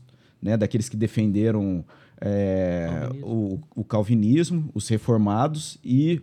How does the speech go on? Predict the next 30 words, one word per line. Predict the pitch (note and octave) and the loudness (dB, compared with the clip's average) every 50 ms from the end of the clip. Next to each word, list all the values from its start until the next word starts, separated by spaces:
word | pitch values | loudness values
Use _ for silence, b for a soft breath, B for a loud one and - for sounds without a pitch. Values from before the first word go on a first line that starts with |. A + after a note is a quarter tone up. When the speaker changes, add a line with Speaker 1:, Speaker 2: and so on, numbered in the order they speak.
| - - | -4 -4
Speaker 1:
os | A2+ A2+ G#2 | -2 0 0
arminianos. | B2+ A#2 A#2+ B2 C3+ D3 D#3 C#3 B2 C3+ D#3 D3+ A#2 G#2 | 2 2 4 4 2 2 2 2 2 2 2 0 0 2
Houve | A2+ C3 D#3 D#3+ A#2+ A#2 | 2 2 2 4 2 2
essa, | G2+ - - G#2+ G2+ F#2 E2+ B B B B B B B B | 0 0 0 0 0 0 -2 B B B B B B B B
essa | - G2+ G2+ - - A2 | -4 -4 -2 0 0 -2
discussão. | G#2+ A2 A#2 - - D#3 C3+ - - C#3+ C#3+ D#3 F#3+ F#3 - b b b b b b b b b | -2 -2 -6 -4 -4 -4 -4 -2 0 0 0 0 0 -4 -8 b b b b b b b b b
É, | - A2 A2 A2 A2+ | 0 2 2 4 2
os | A#2+ B2+ | 2 2
arminianos | D#3 D3+ D3 C3+ B2 A#2 A2+ A#2 A#2 - - - - - _ _ | 2 4 6 6 6 6 4 2 0 -2 -6 -14 -20 -20 _ _
foram, | _ - - - A#2 A2 A2 F#2+ - - _ _ - - B1 - - - - - - - | _ -14 -6 -4 -2 0 0 -2 -4 -8 _ _ -18 -16 -16 -14 -16 -18 -18 -18 -12 -6
é, | - F2+ F#2 F2+ F2 E2 | -4 -2 -2 -2 -2 -2
perderam, | - - C#3 C#3+ G#2 A2 B2 D3+ D#3+ C3 G2 | 0 0 2 2 4 4 6 6 6 4 4
vamos | G2 G#2+ G#2 | 2 0 0
pensar | - G#2+ G#2 - A2 G2+ | 0 -2 -2 0 0 -2
assim, | G2 - - A2 G2 | -2 -2 -2 -2 -2
aquele | F#2 - A2+ F#2+ G2+ | 0 -2 -4 -4 -2
debate. | - C3+ C#3+ C#3 B2 A2 A2+ C3+ D#3+ - - E3+ - B B B B B B B B B B B B | 0 0 0 2 2 2 2 0 -2 -4 -8 -14 -14 B B B B B B B B B B B B
Mas | - B2 C#3+ D#3 D#3 D#3 | 2 4 6 6 6 6
o | E3+ | 4
que | - F3 | 2 2
acontece | C#3+ - D#3+ D3 - E3 D#3+ - - F#3+ | 2 4 2 2 4 2 2 2 2 2
é | D#3+ | 2
isso. | C3 A2 F2+ - - - - - | 2 2 2 -2 -8 -14 -8 -4
O | B2 B2+ | -4 -2
que | B2 G3+ F#3 | -2 -2 -2
que | - F3 | -2 -2
acon-, | - - D3+ C3+ B2+ - - - | 0 2 0 0 0 -2 -12 -6
o | - A#2+ B2 | -2 -2 -2
que | B2+ - E3+ | -2 -2 -2
que, | - F3+ D#3 C#3 - | 0 0 0 0 -2